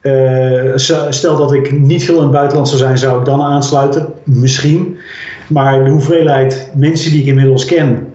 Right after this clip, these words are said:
en, eh, de hoeveelheid contacten die er letterlijk wekelijks zijn,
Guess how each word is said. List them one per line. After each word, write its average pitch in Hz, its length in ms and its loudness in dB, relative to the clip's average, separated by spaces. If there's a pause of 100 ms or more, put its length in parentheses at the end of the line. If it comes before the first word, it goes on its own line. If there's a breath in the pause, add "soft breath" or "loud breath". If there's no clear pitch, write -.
en, 123 400 -2
eh, 120 420 0
de 131 60 2
hoeveelheid 135 440 2
contacten 160 460 -2
die 131 220 2
er 120 320 -2
letterlijk 135 460 -2
wekelijks 135 440 0
zijn, 120 380 -2